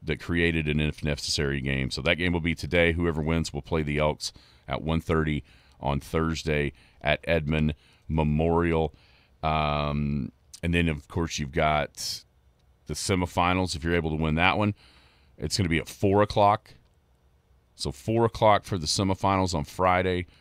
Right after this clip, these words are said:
and then the fi-, the championship game would be Saturday at five. We'll have an official bracket, I'm sure,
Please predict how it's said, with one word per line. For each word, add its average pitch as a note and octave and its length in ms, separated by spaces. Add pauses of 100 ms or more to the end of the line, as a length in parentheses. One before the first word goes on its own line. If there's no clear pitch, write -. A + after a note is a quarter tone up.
(280)
and D#2+ 160
then D#2 120
the C#2 60
fi-, - 260
the D2 120
championship D#2+ 540
game D#2+ 160
would D#2 180
be C#2+ 100
Saturday D2+ 560
at - 120
five. B1 340
We'll G2+ 120
have A2 120
an F#2+ 60
official F#2 340
bracket, E2 380
I'm F2+ 200
sure, F2+ 480